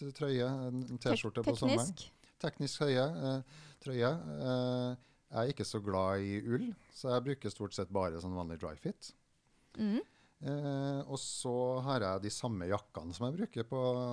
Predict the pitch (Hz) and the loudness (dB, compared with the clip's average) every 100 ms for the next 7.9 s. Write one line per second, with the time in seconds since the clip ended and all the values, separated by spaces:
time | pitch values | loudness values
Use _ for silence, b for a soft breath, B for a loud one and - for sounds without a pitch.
0 | 120 120 - 127 113 95 98 104 107 - | -2 -4 -2 0 2 2 0 -2 -4 -4
1 | 107 104 101 90 - 95 92 - 107 - | -4 -2 -2 -4 -4 -4 -4 -2 -4 -2
2 | 143 170 120 123 123 120 110 98 98 104 | -4 -2 0 0 0 0 -2 0 -2 0
3 | 104 107 113 - 120 175 156 147 143 - | 0 0 -2 -4 -6 -4 -6 -8 -8 -6
4 | 127 131 120 131 120 123 120 - 127 143 | -6 -6 -6 -4 -2 -2 -2 -4 -4 -2
5 | 170 143 - 131 - 104 104 110 110 113 | -4 -6 -6 -4 -2 0 2 2 0 -2
6 | 113 135 127 120 127 117 123 - 101 98 | -4 -8 -6 -2 0 2 0 -2 -4 -2
7 | 175 - - - 120 - 95 - | -4 -6 -10 -6 -6 -4 -6 -6